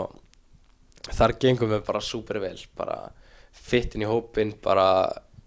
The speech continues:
eignaðist góða vini, okkur gengur vel, fóru okkar mót, unnum þá, unnum þá og bara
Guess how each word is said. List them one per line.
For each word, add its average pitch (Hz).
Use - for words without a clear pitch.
eignaðist 107
góða 107
vini, 110
okkur -
gengur 110
vel, 107
fóru 107
okkar 104
mót, 104
unnum 104
þá, 98
unnum 110
þá 104
og 95
bara 90